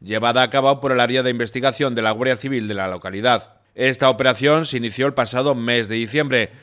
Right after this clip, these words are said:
a raíz de un accidente de circulación provocado por el detenido, al colisionar con un turismo en la localidad de Azuqueca, cuando huía a gran velocidad después de haber sustraído un vehículo.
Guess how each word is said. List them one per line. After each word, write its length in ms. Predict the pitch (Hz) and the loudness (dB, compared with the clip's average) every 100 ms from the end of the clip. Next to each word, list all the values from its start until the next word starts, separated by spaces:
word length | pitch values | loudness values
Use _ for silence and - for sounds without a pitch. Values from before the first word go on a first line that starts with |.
| _ _ | _ _
a 140 | 117 123 | 0 4
raíz 280 | 139 147 | 4 4
de 60 | 139 | 2
un 100 | 143 | 0
accidente 460 | 127 139 151 135 151 | 0 2 0 2 2
de 120 | 143 | 2
circulación 720 | 131 117 123 110 143 135 110 110 _ _ | -2 -4 -2 0 2 0 -2 -16 _ _
provocado 540 | 139 156 151 139 127 | -2 0 4 4 4
por 160 | 123 117 | 2 0
el 100 | 110 | 0
detenido, 600 | 107 104 127 131 104 - _ _ - | -2 -4 -2 0 -2 -4 _ _ -4
al 260 | 110 113 | 0 0
colisionar 560 | 107 117 107 113 131 123 | 0 -4 -4 -2 0 0
con 120 | 117 | -4
un 100 | 123 | -6
turismo 420 | 131 143 127 147 | -4 -4 -2 0
en 60 | 160 | 2
la 100 | 123 | 2
localidad 480 | 110 110 110 117 110 | 2 -2 0 0 2
de 80 | |
Azuqueca, 720 | 120 - 147 147 123 104 - _ | 0 -2 -4 -2 2 0 -2 _
cuando 440 | 131 143 143 147 - | 2 2 4 2 2
huía 400 | 147 165 156 147 | 2 6 8 8
a 40 | |
gran 220 | 139 143 139 | 8 4 4
velocidad 480 | 139 - 156 131 | 2 2 4 4
después 320 | 113 110 135 127 | 4 -2 -2 2
de 60 | |
haber 180 | 127 120 | 2 2
sustraído 540 | 123 120 - 135 107 | -2 -6 0 0 0
un 100 | 98 | -2
vehículo. 540 | 92 113 110 104 82 | -2 -4 -2 -4 -4